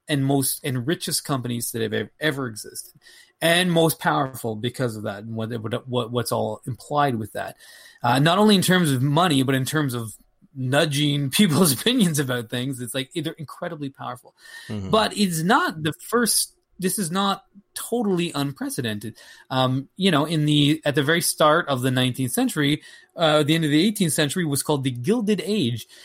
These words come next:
Speaker 1: in, in which, you know, people like Vanderbilt, Rockefeller, Carnegie, and some of these people were obscenely rich. And it was only recently that proportionally the tech companies are richer than those guys were. Like, that's how rich they were.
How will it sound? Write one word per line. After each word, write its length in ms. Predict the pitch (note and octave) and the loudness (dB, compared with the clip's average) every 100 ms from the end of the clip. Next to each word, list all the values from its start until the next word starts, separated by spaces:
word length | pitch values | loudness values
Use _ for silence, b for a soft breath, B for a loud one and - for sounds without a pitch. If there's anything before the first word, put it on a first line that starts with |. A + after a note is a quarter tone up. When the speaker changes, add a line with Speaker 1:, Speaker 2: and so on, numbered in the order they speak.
| B - | B -2
Speaker 1:
in, 280 | D3 D3+ D#3 | 0 0 -2
in 200 | D#3 D3 | 0 2
which, 340 | D3 C#3+ - - | 2 2 -2 -2
you 140 | D#3+ | 0
know, 140 | C#3+ C3 | 2 2
people 260 | D#3 C#3+ C3+ | 0 0 2
like 240 | A#2+ A#2 | 2 0
Vanderbilt, 960 | B2+ C#3 D3 C#3+ A#2+ C#3+ C#3 C#3 C3 A#2+ | 0 2 2 0 2 4 4 2 0 0
Rockefeller, 760 | C#3 D3 C#3+ - C#3+ C3+ C3 | 2 2 0 0 2 4 2
Carnegie, 640 | - D3+ D3 C#3 C3 C3+ | -2 -2 0 0 0 0
and 100 | C3 | 0
some 100 | E3 | -4
of 40 | D#3+ | -6
these 100 | D#3 | -6
people 220 | E3+ C#3+ | -6 -6
were 220 | C3 C#3 - | -4 -4 -4
obscenely 920 | C3+ A2+ - - A3 A3+ A3 G3 E3+ | -6 -4 -4 -4 -2 0 2 2 2
rich. 340 | C3+ A2 G#2 - B B B | 2 0 -4 -14 B B B
And 120 | F3 F#3+ | 0 2
it 120 | G3 | 2
was 120 | E3+ - | 0 2
only 380 | A#3+ F4+ F4 G3 | 4 4 2 2
recently 800 | F#3+ A#3+ E3+ D3 C3+ A#2+ A#2+ b b - | 4 4 2 0 0 2 0 b b -2
that 220 | D3 C#3+ | -2 0
proportionally 760 | D#3+ D#3 - E3+ - D#3+ C#3+ C3 | -2 0 2 2 2 0 2 2
the 100 | A#2+ | 0
tech 240 | - C#3 | -2 0
companies 460 | C#3+ B2+ B2+ A#2 - | -2 -2 -2 -4 -2
are 120 | C3+ A#2+ | -2 2
richer 360 | C3+ - C3 | 0 0 -2
than 160 | A#2+ A#2 | -2 -2
those 200 | A2+ A2 | -4 -2
guys 280 | G#2+ G#2 G#2 | -4 -4 -6
were. 200 | G#2 - | -10 -8
Like, 160 | A#2 - | -4 0
that's 240 | D#3 - | -2 0
how 240 | - C#3 | 2 2
rich 260 | C3 B2+ - | 2 0 -2
they 120 | A2+ | -4
were. 240 | G#2 - | -4 -8